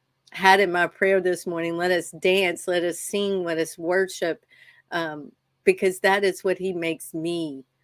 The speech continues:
want to do all the time. I want to praise him. I, I am just so ecstatic that he chose me, that he chose you, that he chose all of us. James says,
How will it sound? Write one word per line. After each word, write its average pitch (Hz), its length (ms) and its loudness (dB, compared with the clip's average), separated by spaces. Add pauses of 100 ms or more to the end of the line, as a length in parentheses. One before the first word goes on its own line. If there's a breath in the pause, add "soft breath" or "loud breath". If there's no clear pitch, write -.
(140)
want 160 300 -4
to 160 100 -6
do 143 420 -8
all 160 220 2
the 151 100 -6
time. 143 420 -10 (100)
I 170 160 2
want 180 320 0
to 170 80 -4
praise 180 540 -2
him. 170 460 -2
I, 175 400 2 (160)
I 190 180 2
am 185 300 0
just 185 280 -2
so 190 220 4
ecstatic 180 760 2 (320 loud breath)
that 170 160 2
he 165 140 -2
chose 190 520 2
me, 180 360 -2
that 170 180 0
he 156 100 -8
chose 185 480 0
you, 185 340 -2
that 165 180 -4
he 160 100 -6
chose 185 420 -2 (100)
all 180 280 2
of 190 100 0
us. 202 500 -2 (880)
James 175 320 -2
says, 175 320 -4